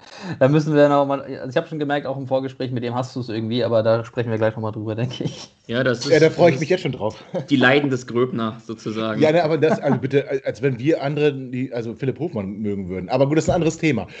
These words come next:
Speaker 3: Aber Tim,
Speaker 2: Im
Speaker 3: nicht nur der Niklas ist hier. Nein,
Speaker 2: Nein.
Speaker 3: wir haben natürlich, äh, gesagt, er war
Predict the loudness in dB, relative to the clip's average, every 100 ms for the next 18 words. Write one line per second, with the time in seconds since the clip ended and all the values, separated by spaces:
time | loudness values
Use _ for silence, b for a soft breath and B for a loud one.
0 | B B 2 4 4 2 2 0 -2 -4
1 | -4 0 0 0 0 -2 -6 -10 -10 -8
2 | -2 0 0 -2 -2 -4 -6 -6 -4 -4
3 | -6 -6 -4 0 0 -2 B B B B
4 | B B _ _ -2 0 0 -2 -8